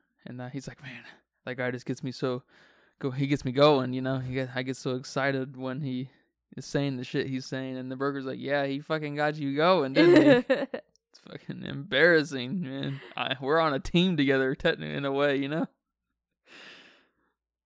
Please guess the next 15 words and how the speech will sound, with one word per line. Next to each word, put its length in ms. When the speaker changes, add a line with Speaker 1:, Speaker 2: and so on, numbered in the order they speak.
Speaker 1:
You 160
need 40
to 100
fucking 340
chill, 280
my 180
dude. 400
Yeah, 140
he 120
shared 240
a 40
lot 160
in 100
common 440
with, 260